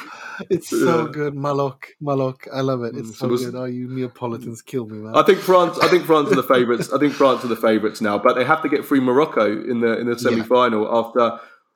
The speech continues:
Speaker 2: I mean, wow, what a fairy tale. What a, what a, what a story,
Speaker 1: Mm.
Speaker 2: Morocco. They've beaten Belgium. They've beaten Spain.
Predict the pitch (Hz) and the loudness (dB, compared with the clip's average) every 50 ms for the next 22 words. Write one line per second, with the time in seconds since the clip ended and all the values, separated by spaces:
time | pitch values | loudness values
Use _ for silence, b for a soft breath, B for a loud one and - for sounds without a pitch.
0 | _ _ _ - 107 104 98 92 90 98 101 101 98 95 92 92 107 110 - - | _ _ _ -2 0 0 0 -2 -2 -2 -2 -2 -2 -2 0 0 0 0 0 -2
1 | - - 104 104 98 98 95 - - 95 90 92 90 95 107 104 - 104 95 95 | -4 -2 0 0 0 -2 -4 -6 -8 -8 -8 -6 -2 0 0 0 0 -2 -6 -8
2 | 107 - _ - 110 110 110 107 - - - - - - 147 160 190 190 190 - | -10 -14 _ -6 -2 -2 0 0 -2 -6 -12 -12 -14 -8 -2 -2 -2 -2 -2 -2
3 | - - - - - - - - 110 110 107 104 98 101 98 87 90 90 101 104 | -4 -4 -4 -4 -10 -12 -2 2 4 4 4 2 2 -4 -8 -10 -12 -8 -2 -2
4 | 104 101 - - 98 95 98 - 131 120 107 113 107 110 139 139 139 127 107 - | -2 -2 -2 -6 -6 -8 -4 -2 -2 -2 -2 -2 0 2 2 2 2 2 0 -4
5 | - 101 - 78 - _ - 107 98 _ 123 117 113 - 113 107 104 101 - - | -6 -12 -14 -14 -18 _ -8 -8 -6 _ 0 0 0 0 -4 -6 -6 -6 -10 -12
6 | - - _ 131 131 127 117 107 104 95 90 - | -14 -6 _ 0 2 2 2 0 -2 -6 -10 -14